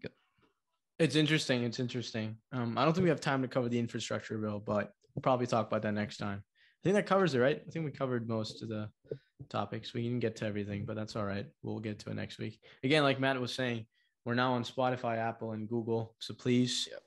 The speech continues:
Speaker 2: if you can, um, you can listen to us there and, and, uh, do what you want with it. But thank you for joining us. Appreciate it. Take care.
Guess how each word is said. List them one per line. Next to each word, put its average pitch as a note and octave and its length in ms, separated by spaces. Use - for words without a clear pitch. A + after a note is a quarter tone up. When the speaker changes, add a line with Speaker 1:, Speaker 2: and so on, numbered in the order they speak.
Speaker 2:
if - 140
you A2+ 80
can, C3 580
um, G#2+ 360
you G#2+ 100
can G#2+ 260
listen A#2+ 380
to A#2 140
us G#2+ 200
there A2 360
and, G#2+ 200
and, G#2 400
uh, G2+ 260
do A#2 160
what A2+ 220
you A2+ 40
want A2 240
with G#2 140
it. G2 240
But G#2 260
thank A#2+ 180
you A2 60
for A2+ 80
joining A#2+ 300
us. G#2 160
Appreciate A#2+ 400
it. G2+ 140
Take A2 160
care. A2+ 240